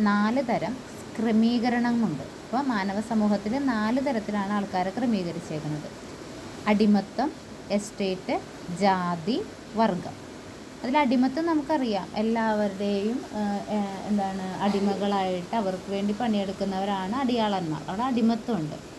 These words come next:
അടുത്തൊരു വർഗ്ഗമാണ്, അടുത്തൊരു, ഏഹ്, വ്യവസ്ഥയാണ് എസ്റ്റേറ്റ് വ്യവസ്ഥ. യൂറോപ്പിൽ ഫ്യൂഡൽ കാലഘട്ടത്തിൽ നിലനിന്നിരുന്ന ഒരു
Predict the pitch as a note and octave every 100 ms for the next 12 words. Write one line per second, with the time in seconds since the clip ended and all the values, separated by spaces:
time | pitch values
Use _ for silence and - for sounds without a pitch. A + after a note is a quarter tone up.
0 | - - - - C#4+ D#4 E4+ D#4+ D#4+ C#4
1 | A3+ B3 A#3 B3 A#3 A3 A3 C#4 C#4+ C4+
2 | A3+ A3 G#3 G#3 G#3+ G#3 - A#3+ G#3+ G#3
3 | B3+ B3 B3+ - D4+ D#4 D#4+ E4 B3+ D#3
4 | - - - - - - - - - A#3
5 | C4 C#4+ E4+ E4 A3 F#3 E3+ G#3+ D#4 -
6 | - B3+ C4+ D4 D#4 F4+ E4 C4+ A#3 A3+
7 | G#3+ A3+ G#3+ B3 - A3+ G#3+ A3+ A3+ G3+
8 | F3+ E3+ G3 G3+ F#3+ A3+